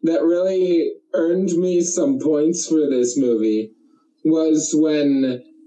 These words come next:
Dagon, well, when they were all running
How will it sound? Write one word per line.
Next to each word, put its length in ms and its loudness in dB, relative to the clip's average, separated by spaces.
Dagon, 880 0
well, 440 2
when 200 2
they 100 2
were 220 0
all 260 0
running 400 0